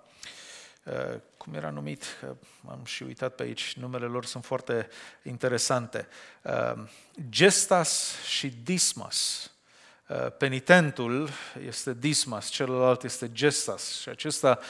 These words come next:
uh, și el, uh, arogant, uh, uh, îi se adresează Domnul Iisus Hristos, uh, cu cuvintele acestea,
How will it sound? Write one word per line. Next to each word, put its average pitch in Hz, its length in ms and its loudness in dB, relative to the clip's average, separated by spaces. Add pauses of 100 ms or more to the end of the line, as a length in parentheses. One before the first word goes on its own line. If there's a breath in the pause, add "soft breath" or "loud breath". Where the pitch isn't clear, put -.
(300 loud breath)
uh, 123 380 2
și 147 380 2
el, 151 360 10
uh, 120 760 -6
arogant, 127 960 8 (180)
uh, 123 680 -10 (580 loud breath)
uh, 117 340 -4 (160)
îi - 80 -10
se - 160 -2
adresează 120 540 2
Domnul 127 320 -4
Iisus 131 320 -4
Hristos, - 800 -2
uh, 123 300 -8
cu - 100 -20 (280)
cuvintele 120 460 -6
acestea, 117 600 0